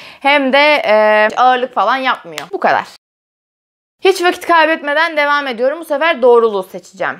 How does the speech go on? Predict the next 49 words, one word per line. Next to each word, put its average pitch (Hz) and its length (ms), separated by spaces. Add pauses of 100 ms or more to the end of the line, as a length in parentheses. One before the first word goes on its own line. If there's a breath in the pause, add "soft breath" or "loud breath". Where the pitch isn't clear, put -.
Daha 311 360
önce 277 200
hiç 349 300
yaşın 254 380
hakkında 269 360
yalan 269 260
söyledin 185 520
mi? - 160
Birincisi, 339 720 (140)
kesinlikle 302 400
yalan 233 260
söyleyen 208 420
bir 185 60
insan 214 420
değilim. 156 340
Yani 175 340
tercih 240 340
etmiyorum 151 400
aslında. 185 240
Çok 180 140
güzel 170 240
söylerim 180 440
de. 208 100 (280)
<laughs> 480 280
Bayağı 185 240
oyunculuk 202 380
desem 226 380
var 220 200 (160)
<laughs> 285 180
işte 220 320
falan 214 380
filan. 226 200
Ama 294 300 (340 loud breath)
hiç 339 180
yalan 285 260
söylemeyi 277 400
tercih 269 300
eden 262 280
bir 254 60
insan 254 240
olmadığım 233 500
için 180 200
yaşım 285 340
hakkında 196 360
da 226 60
hiçbir 254 240
zaman 165 220
yalan 208 260
söylemedim. 202 680